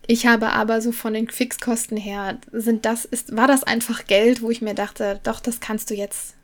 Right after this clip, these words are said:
das machst du jetzt.“ Ich würd's einfach nur mal gerne probieren. <laughs> So, komm, du lässt es jetzt da. Das machst du jetzt. Das ist natürlich bei, bei mir dann zum Beispiel so, dass ich da für meine gedruckten Exemplare damals von der ersten Auflage,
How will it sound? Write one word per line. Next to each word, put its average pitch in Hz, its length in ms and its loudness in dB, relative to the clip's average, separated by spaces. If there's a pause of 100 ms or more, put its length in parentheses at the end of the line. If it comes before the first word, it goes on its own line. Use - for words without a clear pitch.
(120)
das - 200 -2
machst - 360 2
du 202 40 -4
jetzt.“ - 420 -8 (280)
Ich 247 200 -2
würd's 254 220 -2
einfach 254 320 -2
nur 240 100 6
mal 214 160 4
gerne 190 280 -2
probieren. - 440 -4
<laughs> 214 80 -2 (520)
So, 262 200 8
komm, 262 280 6
du 226 80 6
lässt 208 240 2
es 220 120 -10
jetzt - 280 -4
da. - 200 0 (760)
Das 214 180 -2
machst - 260 -4
du - 40 -12
jetzt. - 300 -18 (840)
Das 226 160 0
ist 247 100 6
natürlich 226 340 6
bei, 214 300 0 (360)
bei 233 160 4
mir 269 260 10
dann 240 180 6
zum 233 160 2
Beispiel 226 400 2
so, 214 240 0
dass 208 220 -2
ich 208 100 -4
da 202 200 -4
für 196 140 -6
meine 214 360 0
gedruckten 226 420 -2
Exemplare 226 640 -2
damals 214 480 0
von 214 100 -6
der 202 140 -2
ersten 208 280 -6
Auflage, 208 640 -2